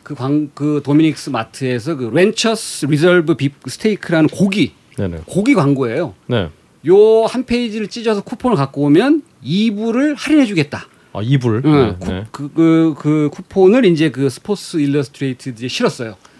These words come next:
Speaker 1: 근데 이 광고 내용인즉슨 이천구년도에 그 마이클 조던이 명예의 전당에 헌액이 됐잖아요.
Speaker 2: 그렇습니다. 네.
Speaker 1: 그래서 그거를 이제 "축하한다"라고 하면서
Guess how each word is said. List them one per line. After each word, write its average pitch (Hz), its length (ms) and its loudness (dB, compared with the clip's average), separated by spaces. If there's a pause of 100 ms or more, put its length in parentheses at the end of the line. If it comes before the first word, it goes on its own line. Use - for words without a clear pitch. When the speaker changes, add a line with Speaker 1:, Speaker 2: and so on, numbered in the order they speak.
(200)
Speaker 1:
근데 240 160 -2
이 254 40 -2
광고 185 440 0
내용인즉슨 147 960 2 (360)
이천구년도에 208 1120 2
그 - 120 -4
마이클 143 380 0
조던이 143 680 -4
명예의 220 300 2
전당에 147 280 2
헌액이 151 260 0
됐잖아요. 113 400 -2
Speaker 2:
그렇습니다. 110 420 -2
네. 71 100 -10
Speaker 1:
그래서 87 160 -6
그거를 202 360 0
이제 156 80 -10
"축하한다"라고 151 1120 -4
하면서 160 720 -2